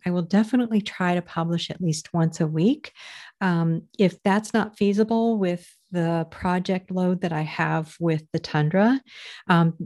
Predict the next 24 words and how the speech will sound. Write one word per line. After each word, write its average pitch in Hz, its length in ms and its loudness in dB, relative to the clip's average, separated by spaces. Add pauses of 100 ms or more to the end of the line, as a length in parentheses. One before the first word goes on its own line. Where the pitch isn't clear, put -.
(100)
be 208 100 4
sure 214 260 2
that 262 220 -2
you 196 80 2
catch - 380 -6
the 190 80 -4
stories 175 400 -2
on 165 140 -2
the 156 80 -2
Tundra 151 400 -6
because 165 520 0
they 160 300 4
are, 175 500 4 (360)
they're 165 340 4
exceptional. 165 840 2
And 151 100 0
I, 151 180 0 (180)
I 160 360 -2
love 175 440 0
doing 165 320 0
them. 160 240 -2
I 156 80 -4
love, 156 340 -2 (640)
um, 156 440 0